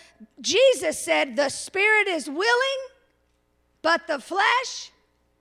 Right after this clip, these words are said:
is weak." You have that memorized. Your flesh is weak. I need my Father's protection. I need his deliverance. Even the most holy people you know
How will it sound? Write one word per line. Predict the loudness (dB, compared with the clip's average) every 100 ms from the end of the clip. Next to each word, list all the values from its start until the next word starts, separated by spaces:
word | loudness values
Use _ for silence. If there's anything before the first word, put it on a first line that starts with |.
| _ _ -10
is | -6 -6
weak." | -4 -2 -2 -4 -14 -20 _ _ _ _ _ _ -8
You | -6
have | -4 -4 -4
that | -6
memorized. | -8 -10 -6 -6 -8 -16 -20 _ _ -8
Your | -6 -6
flesh | -2 -2 0 -4
is | -4
weak. | -2 0 0 -2 _ _ _ _ _ _ _ _ -10
I | -6
need | -2 0 0
my | 0 -2
Father's | 0 2 2 0 -8
protection. | -10 -4 -4 -4 -8 -6
I | -6
need | -2 0 0
his | -2 -4 -4
deliverance. | -2 2 2 0 -10 -12 -14 -4
Even | -2 0
the | 2
most | 2 2
holy | 0 2 2 0
people | -2 -2 -2
you | 0 0
know | 0 0 2 0 -4